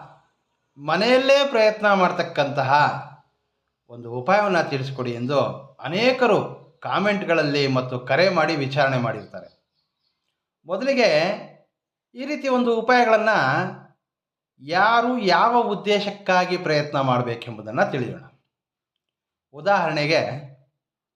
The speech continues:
ನನಗೆ ಬಂದಿರತಕ್ಕಂತಹ ಕರೆಗಳು ಮತ್ತು ಕಾಮೆಂಟ್‌ಗಳಲ್ಲಿ ಮುಖ್ಯವಾಗಿ ಕುಟುಂಬ ಸಮಸ್ಯೆಗಳು, ದಾಂಪತ್ಯ ಜೀವನದಲ್ಲಿ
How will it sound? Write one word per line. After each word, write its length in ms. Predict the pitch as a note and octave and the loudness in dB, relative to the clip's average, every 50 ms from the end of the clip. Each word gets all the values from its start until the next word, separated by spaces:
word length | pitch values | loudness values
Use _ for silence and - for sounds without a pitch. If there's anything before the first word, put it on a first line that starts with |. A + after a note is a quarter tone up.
| _ _ _ _ _ _ _ _ _ _ _ _ _ _ _ _ _ _ _ _ | _ _ _ _ _ _ _ _ _ _ _ _ _ _ _ _ _ _ _ _
ನನಗೆ 260 | C3+ D3 E3 E3+ F3 | -12 -8 -6 -4 -4
ಬಂದಿರತಕ್ಕಂತಹ 840 | F3 E3 E3 F3 F3+ F#3 F3+ F3+ E3 - E3+ D3 C#3+ D3 D3 C3 B2 B2+ A#2+ - - - - _ _ | -2 -2 -2 -2 -2 -2 -2 -2 -4 -2 -4 -4 -2 -2 -2 -2 0 -2 -4 -4 -6 -16 -20 _ _
ಕರೆಗಳು 680 | - B2+ C3+ C#3 C3+ C3+ D3 F3+ - - - - _ - B2+ | -10 -6 -4 -4 -2 -2 -2 -4 -4 -8 -12 -18 _ -16 -14
ಮತ್ತು 240 | C3+ C3+ - C3 A#2+ | -12 -12 -10 -12 -10
ಕಾಮೆಂಟ್‌ಗಳಲ್ಲಿ 720 | - - B2 C3 C3+ C3+ C3+ C3+ - B2+ A#2+ A#2 B2 C#3+ | -6 -4 -4 -2 -2 -2 -4 -2 -2 -2 -2 -2 -2 -4
ಮುಖ್ಯವಾಗಿ 1080 | C3+ C#3 D3+ C#3+ - - - A#3+ G#3+ F#3+ D#3+ C3+ B2+ B2 D3 D3+ B2+ - - B2 - - _ _ _ _ _ _ _ _ _ _ _ _ _ _ _ _ _ _ _ _ _ _ _ _ _ _ _ _ _ _ _ _ _ _ _ _ _ _ _ _ | -4 -4 -4 -6 -8 -4 0 2 4 4 4 2 0 -2 -4 -6 -6 -6 -8 -12 -16 -20 _ _ _ _ _ _ _ _ _ _ _ _ _ _ _ _ _ _ _ _ _ _ _ _ _ _ _ _ _ _ _ _ _ _ _ _ _ _ _ _
ಕುಟುಂಬ 440 | _ F3 G#3+ F#3+ - C#4 C4+ C4 C4+ B3 - | _ -14 -12 -8 -8 -4 0 2 2 2 2
ಸಮಸ್ಯೆಗಳು, 540 | F#3 D#3+ D3+ C#3 - - B2+ G2+ - - - _ _ _ _ _ _ _ _ _ _ _ _ _ _ _ _ _ _ _ _ _ _ _ _ _ _ _ _ _ _ _ _ _ _ _ _ _ _ _ _ _ _ _ A2+ - | 0 0 0 -2 -4 -6 -10 -12 -14 -16 -20 _ _ _ _ _ _ _ _ _ _ _ _ _ _ _ _ _ _ _ _ _ _ _ _ _ _ _ _ _ _ _ _ _ _ _ _ _ _ _ _ _ _ _ _ -4
ದಾಂಪತ್ಯ 640 | D3 D#3 G3 A#3 B3 - C4 B3+ B3+ - B3+ A#3 | -2 -2 -2 0 0 -2 -2 -2 -2 -2 -2 0
ಜೀವನದಲ್ಲಿ 640 | F3+ F3+ F#3 F3+ F3 F3 D3+ - B2 A#2 C3 C3+ C#3 | 2 2 2 2 2 2 2 0 0 0 0 -2 -2